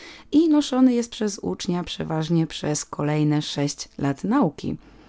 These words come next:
Rodzice prawdopodobnie pragną uniknąć sytuacji, w których ich dziesięcioletnia córka poprosi o zmianę plecaka, ponieważ ten jasnoróżowy z falbanką już nie jest dla niej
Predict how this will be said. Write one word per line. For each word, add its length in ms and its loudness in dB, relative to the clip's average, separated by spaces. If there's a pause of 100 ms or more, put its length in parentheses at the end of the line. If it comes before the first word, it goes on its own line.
(540)
Rodzice 500 0
prawdopodobnie 680 -2
pragną 440 0
uniknąć 480 0
sytuacji, 540 -4
w 80 -16
których 440 -8
ich 280 -6
dziesięcioletnia 800 -4
córka 380 -6
poprosi 520 -6
o 120 -4
zmianę 340 0
plecaka, 580 -2
ponieważ 460 -2
ten 260 2 (480)
jasnoróżowy 720 0
z 100 -8
falbanką 680 -2
już 320 -6
nie 160 4
jest 320 -4
dla 160 -2
niej 280 0